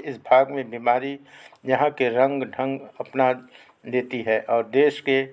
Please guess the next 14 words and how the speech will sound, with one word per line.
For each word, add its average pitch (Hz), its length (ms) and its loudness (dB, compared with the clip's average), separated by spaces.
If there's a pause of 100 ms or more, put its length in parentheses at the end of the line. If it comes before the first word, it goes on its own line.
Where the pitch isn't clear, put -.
(320)
उस 135 140 -2
भाग 135 320 4
में 135 140 -6
वहाँ 110 280 -8
के। 117 140 -8 (560)
रात 127 340 6
में 147 140 0
अल्प 139 360 0
भोजन 135 400 0
करने 131 340 -2
की 135 160 -10
सोच - 320 -6
रहा 107 200 0
हूँ। 98 180 -10